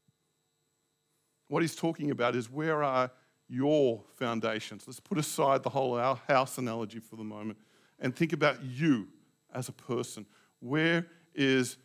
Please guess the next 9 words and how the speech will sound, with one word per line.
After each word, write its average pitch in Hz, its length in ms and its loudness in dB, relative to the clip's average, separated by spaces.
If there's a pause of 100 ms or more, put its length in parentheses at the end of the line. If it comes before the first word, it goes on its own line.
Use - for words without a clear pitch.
(120)
your 127 500 4 (160)
foundation? 113 800 -2 (500)
What 127 360 0
is 135 100 0
it - 140 -10
planted 139 480 -2
on? 98 260 -8 (4000)
Psalm 180 460 2 (240)
one 131 460 2